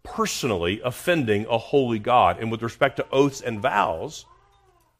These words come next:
we are speaking against his name. We are profaning his name.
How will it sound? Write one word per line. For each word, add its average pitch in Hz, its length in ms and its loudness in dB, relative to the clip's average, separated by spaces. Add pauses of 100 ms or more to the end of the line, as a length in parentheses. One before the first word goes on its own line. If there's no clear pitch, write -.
(180)
we 185 180 2
are 156 100 4
speaking 156 480 -6
against 123 380 -2
his 101 240 -8
name. 98 460 -6 (460)
We 135 120 4
are 135 80 8
profaning 156 720 -4
his 123 480 -2 (240)
name. 104 440 -4